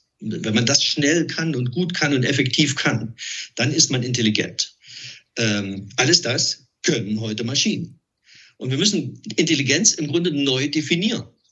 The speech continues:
Wir müssen sagen, Intelligenz ist, so wie wir sie kennen, menschliche Intelligenz, ähm, ist ein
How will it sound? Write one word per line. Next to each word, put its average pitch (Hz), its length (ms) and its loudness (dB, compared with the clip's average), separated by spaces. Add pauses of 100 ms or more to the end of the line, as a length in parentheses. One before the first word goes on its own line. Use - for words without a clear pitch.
(120)
Wir 113 100 0
müssen - 220 4
sagen, 143 340 -2
Intelligenz 135 880 0 (460)
ist, - 540 0 (640)
so 143 240 -4
wie 127 120 -4
wir 208 140 -2
sie 139 140 2
kennen, 107 220 -2
menschliche 123 420 -2
Intelligenz, - 720 -2
ähm, 104 500 -2
ist - 400 2 (440)
ein 110 460 -4